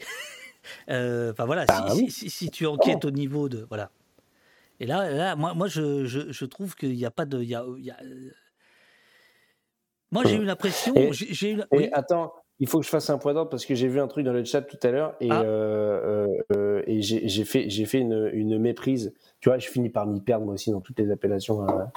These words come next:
Speaker 1: Ah,
Speaker 2: Euh,
Speaker 1: voilà.
Speaker 2: A P J vingt, c'est pas adjoint de police judiciaire, c'est agent de police judiciaire.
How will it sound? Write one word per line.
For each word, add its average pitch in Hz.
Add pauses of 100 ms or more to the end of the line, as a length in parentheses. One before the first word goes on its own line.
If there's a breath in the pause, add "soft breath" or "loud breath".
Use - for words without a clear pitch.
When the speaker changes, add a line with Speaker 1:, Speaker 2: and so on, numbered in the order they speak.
(180 loud breath)
Speaker 1:
Ah, 127
Speaker 2:
Euh, -
Speaker 1:
voilà. 101 (120)
Speaker 2:
A 131
P 147
J 135
vingt, 160
c'est -
pas -
adjoint 139
de 135
police 127
judiciaire, 120
c'est -
agent 131
de 120
police 113
judiciaire. 110